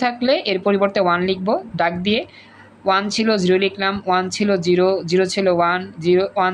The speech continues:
ছিল, জিরো, এরকম তিনটা জিরো, তিনটা ওয়ান লিখলাম। তো এইগুলার just ডিজিট পরিবর্তন করলাম এই সূত্র অনুযায়ী, এরপরে ব্র্যাকেট দিয়ে টু লিখলাম। আর এটাকেই বলা হয় একের পরিপূরক।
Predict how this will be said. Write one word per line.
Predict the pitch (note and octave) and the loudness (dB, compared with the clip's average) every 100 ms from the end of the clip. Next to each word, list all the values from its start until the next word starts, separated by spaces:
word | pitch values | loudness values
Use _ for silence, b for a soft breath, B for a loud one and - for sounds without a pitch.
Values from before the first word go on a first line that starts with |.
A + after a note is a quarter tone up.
| F3+ | -2
ছিল, | G3 E3+ | -2 0
জিরো, | E3 E3 E3+ | 0 2 0
এরকম | F3+ A3 C#4+ - - - | 0 0 -2 -10 -12 -4
তিনটা | G#3+ G#3 G3 | -2 0 0
জিরো, | A#3 C#4 | 0 2
তিনটা | G#3+ F3 D3+ | -2 0 0
ওয়ান | C#3+ | 0
লিখলাম। | D3 D3+ D3 - B B - | -6 -8 -12 -12 B B -6
তো | C4 B3+ | -2 -2
এইগুলার | D4 E4 B3+ G#3+ B3 C4+ B3+ B3 F3 | -2 -2 -2 2 4 4 2 0 0
just | G#3 G3+ | -2 0
ডিজিট | G#3 C#4+ D4 - | 2 2 0 0
পরিবর্তন | B3+ B3 B3 A#3 | 2 2 2 0
করলাম | G3 D3+ - - - - - | 0 -2 -4 -8 -20 -18 -6
এই | G#3+ A3+ | -4 -2
সূত্র | A3+ B3 | 0 2
অনুযায়ী, | B3 A3 D#3+ D#3 | 2 2 0 -2
এরপরে | F3+ A3 F#3+ | -2 0 0
ব্র্যাকেট | F3 F3+ A3+ G#3+ G#3+ | -2 -2 -2 -2 0
দিয়ে | C4+ - | 0 2
টু | D4 B3+ | 2 2
লিখলাম। | A#3+ D3 C#3+ - B B - | -2 -6 -6 -14 B B -6
আর | G3+ - | -6 -4
এটাকেই | A#3+ C#4+ D#4 D#4 G#3+ | -2 -2 0 2 2
বলা | F#3+ G#3 G3 | 4 2 2
হয় | G3 A3 D#4 G#4 - - - | 2 2 0 -4 -10 -10 -6
একের | G#3 C4 B3 A#3 | -2 0 0 0
পরিপূরক। | G#3 G3 D3+ | 0 0 -2